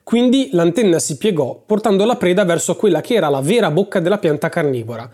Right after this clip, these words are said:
nascosta nell'invisibile terreno della foresta. Fischiando, Lilio diresse nuovamente la volo cupola verso il ramo che era la loro casa.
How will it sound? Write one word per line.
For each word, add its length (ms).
nascosta 640
nell'invisibile 760
terreno 420
della 140
foresta. 540
Fischiando, 880
Lilio 480
diresse 380
nuovamente 540
la 80
volo 240
cupola 340
verso 300
il 80
ramo 340
che 140
era 180
la 120
loro 240
casa. 440